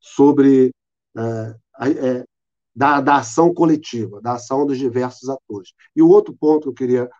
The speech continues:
colocar, eu não sei se eu div-, eu vou divergir da professora, mas eu acho que é importante colocar, pelo menos numa outra dimensão, que é a questão das cestas básicas.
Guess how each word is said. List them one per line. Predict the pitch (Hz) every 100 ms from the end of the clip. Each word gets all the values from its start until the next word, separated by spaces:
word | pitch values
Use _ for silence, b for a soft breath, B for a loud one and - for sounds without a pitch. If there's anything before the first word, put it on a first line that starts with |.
| _
colocar, | 131 120 113 120 139 131 b b _
eu | - 135
não | 160
sei | 170
se | 175
eu | 175
div-, | 170 143
eu | 165 135
vou | 147
divergir | 139 156 139 110 156
da | 139
professora, | 123 120 117 - 156 156 117 _ _ _
mas | 127 131 131
eu | 135
acho | 131
que | -
é |
importante | 127 131 117 127
colocar, | - 131 120 117 117
pelo | 131 123
menos | 143 151
numa | 139
outra | 123 120 117 113
dimensão, | 110 107 - 147 143 - _ _ _
que |
é | 131
a |
questão | 131 117 147
das | 143 123
cestas | 143 127 147
básicas. | 131 120 117 113